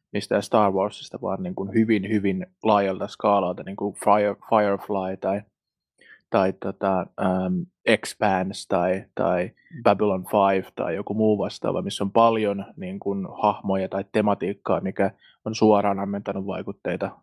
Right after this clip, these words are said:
lännen elokuvista. Mutta mielenkiintoista siinä onkin, että, että, niin kuin, nämä tietyt, tietyn tyyppiset arkkityypit, arkkityypit ikään kuin, niin kuin, hahmoissa ja muussa, niin, niin, niin genrestä aina löytyy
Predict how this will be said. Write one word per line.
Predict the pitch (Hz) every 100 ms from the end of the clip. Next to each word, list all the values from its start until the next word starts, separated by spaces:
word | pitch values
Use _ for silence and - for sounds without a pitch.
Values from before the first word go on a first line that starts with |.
| _ 98
lännen | 98 98
elokuvista. | 101 104 - 104 - 117 - _ _ _ - - _ _ _ -
Mutta | 113 107 - 110 110 - _ -
mielenkiintoista | 147 147 131 113 110 123
siinä | 123 123
onkin, | 127 120 104 101
että, | 98 107
että, | 107
niin | 101
kuin, | 104
nämä | 104
tietyt, | 104 127 117 110 - -
tietyn | 127 113 104
tyyppiset | 104 107 107 -
arkkityypit, | 117 113 - - 98 98 95 - - 131
arkkityypit | 123 - 98 98 95 95
ikään | 98 95 98
kuin, | 98 92
niin | 90
kuin, | 92 98
hahmoissa | 110 101 107 92 - 95
ja | 95
muussa, | 104 98 - 92
niin, | 92 92 -
niin, | 98 95
niin | 95 98 110
genrestä | 123 110 104 - 107 101 _ _ _
aina | 139 151 139 117
löytyy | 110 113 107 - 101 98 98